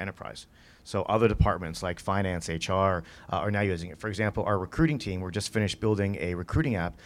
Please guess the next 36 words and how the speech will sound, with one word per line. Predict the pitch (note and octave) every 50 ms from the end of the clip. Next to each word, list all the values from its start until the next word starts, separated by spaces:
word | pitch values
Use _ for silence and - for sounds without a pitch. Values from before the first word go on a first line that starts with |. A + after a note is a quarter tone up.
| - -
So | - - A#2
when | G2 G2 G2
you | G2 F2
finish, | - - C3 B2+ B2 A2+ A2 - -
when | - G2+
you | F#2
finish | F2 - - B2 A#2+ A2+ - - - - - - - -
doing | - A#2 A2 G2+ G2 F#2+
an | G2+
interview, | B2+ D#3 E3 C3 G#2 F2+ F2 F#2 F#2 - - - - - -
you | - A2+ G#2 G2
quickly | - - D3 C3+ - A#2+ A2+ G2
get | F2+ A2 G#2 G#2 G#2 -
a | - G2+
set | - - G#2+
of | F#2 -
questions, | - C3+ D#3 D3 - - G#2 F#2+ G2 F2+ E2
and | - F#2+ F#2
it's | F#2+ - -
a | F#2
recruiting | F2 F#2 - - C#3+ D3+ C3+ A#2 G2+
app | F2 E2 D#2+
that | - F#2 D#2+
we've | F#2 F2+ E2+ -
developed | - F#2 E2+ F2 E2+ E2+ - -
as | F2 F#2
well | G2 G2+ G2+ F#2
internally. | E2 - - F2+ F2 E2+ D#2 D#2 D#2+ - - - - - -
Our | - G#2
executive | F#2 E2+ - A2 G#2 - A#2+ G#2 G2 E2
briefing | F#2 F#2+ G2 - A#2+ A#2
center | - - B2 A#2 A#2
uses | A#2 A2 A2+ G#2+ A#2 A2 A2
it, | A#2 A#2 A#2
so | - - F#2+
anytime, | F#2 G2 F#2 - - G2 F#2+ G2 G2 G2 F2+